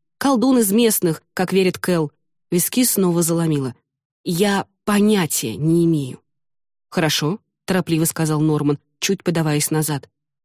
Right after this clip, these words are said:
«Ладно, ладно, не кипятись». Джемма не кипятилась, она просто устала, понятно? Доедали они в молчании. Казалось, мозговые штурмы больше ни к чему не приводят.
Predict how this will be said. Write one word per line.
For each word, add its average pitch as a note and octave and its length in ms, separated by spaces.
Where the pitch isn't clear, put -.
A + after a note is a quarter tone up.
«Ладно, F3 340
ладно, D3 380
не F3+ 160
кипятись». A3 540
Джемма G3 380
не G3 120
кипятилась, - 840
она A3+ 200
просто G3+ 600
устала, G#3+ 720
понятно? C4 440
Доедали G3+ 480
они G3 200
в G#3 40
молчании. D#3+ 720
Казалось, E3+ 440
мозговые F3 460
штурмы A3+ 440
больше E3+ 360
ни E3+ 80
к - 40
чему F3+ 240
не F#3 120
приводят. D#3+ 560